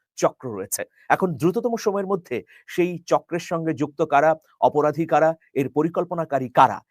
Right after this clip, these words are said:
এটা যদি উদ্ধার না করতে পারে এই সরকার, তাহলে সেটা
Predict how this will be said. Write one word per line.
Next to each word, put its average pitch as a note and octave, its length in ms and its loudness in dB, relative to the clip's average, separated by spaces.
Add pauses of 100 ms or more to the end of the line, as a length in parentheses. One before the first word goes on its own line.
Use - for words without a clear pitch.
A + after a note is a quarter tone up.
এটা B2+ 200 -2
যদি C#3 260 -4
উদ্ধার C#3 440 -2
না A#2+ 140 0
করতে D#3 300 -6
পারে F#3 180 -2
এই D#3 180 -6
সরকার, B2+ 400 0 (320)
তাহলে E3+ 300 4 (300)
সেটা F#3 380 2